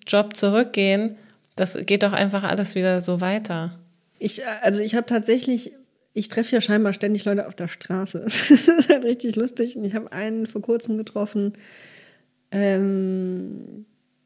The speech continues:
Speaker 2: den mochte ich total gerne und der hat,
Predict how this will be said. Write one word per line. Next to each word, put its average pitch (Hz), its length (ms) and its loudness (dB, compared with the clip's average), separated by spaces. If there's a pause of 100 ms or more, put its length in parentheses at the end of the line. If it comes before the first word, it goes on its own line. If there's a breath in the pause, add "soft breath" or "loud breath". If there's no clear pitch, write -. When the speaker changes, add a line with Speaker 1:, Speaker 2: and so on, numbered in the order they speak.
(360)
Speaker 2:
den 185 120 0
mochte 208 220 -6
ich 196 80 -2
total 190 400 -4
gerne 196 420 0
und 190 260 -4 (100)
der 196 420 0
hat, 214 420 -4